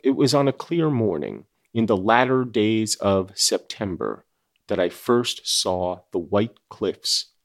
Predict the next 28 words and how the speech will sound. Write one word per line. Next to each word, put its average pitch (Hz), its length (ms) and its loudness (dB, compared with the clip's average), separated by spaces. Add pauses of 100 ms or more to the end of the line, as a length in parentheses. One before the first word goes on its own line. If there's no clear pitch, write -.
of - 180 -20
Britain. - 360 -10 (880)
The - 80 0
banks 127 520 2
of - 180 -12
the 110 100 -4
Thames 80 560 -4
presented 104 680 -2
a - 40 -2
new 123 300 2
scene. 73 540 -6 (240)
They 117 80 6
were 113 180 4
flat, - 400 0 (220)
but 113 160 0
fertile, 87 520 0 (240)
and 117 160 6
almost 117 300 4
every 156 300 2
town 90 360 -2
was 101 200 -4
marked 113 500 2
by 107 140 2
the 101 100 -2
remembrance 107 920 0
of 90 200 -8
some 101 420 0
story. 78 560 -6